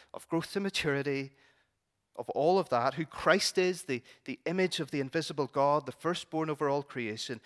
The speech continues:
just as you received all that teaching, that's how you're to walk forward. That's how you're to go. And so no wonder Paul describes being rooted and, and built up in him, strengthened in the faith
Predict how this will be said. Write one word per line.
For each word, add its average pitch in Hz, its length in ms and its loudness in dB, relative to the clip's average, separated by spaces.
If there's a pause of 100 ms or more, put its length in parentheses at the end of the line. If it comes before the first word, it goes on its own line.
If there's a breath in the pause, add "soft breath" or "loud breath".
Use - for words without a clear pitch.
(180 loud breath)
just - 220 0
as 220 160 4
you 185 100 2
received 180 480 2
all 165 140 4
that 147 240 2
teaching, 135 560 -8 (640 soft breath)
that's 147 340 -2
how 156 140 -4
you're 135 220 -2
to 127 120 -6
walk 107 280 -6
forward. 113 480 -12 (560)
That's 156 240 -4
how 147 100 -6
you're 127 180 -4
to 120 100 -12
go. 104 360 -10 (720)
And - 100 -20
so 214 120 -2
no 190 140 4
wonder 165 520 6 (280 loud breath)
Paul 160 180 8
describes 139 460 0
being 139 280 -4 (200 soft breath)
rooted 160 580 2
and, 123 220 0
and 139 200 -6
built 151 240 2
up - 260 2 (220)
in 147 220 0
him, 196 380 -4 (220 soft breath)
strengthened 170 500 4
in 143 120 0
the 139 80 -2
faith 131 440 -6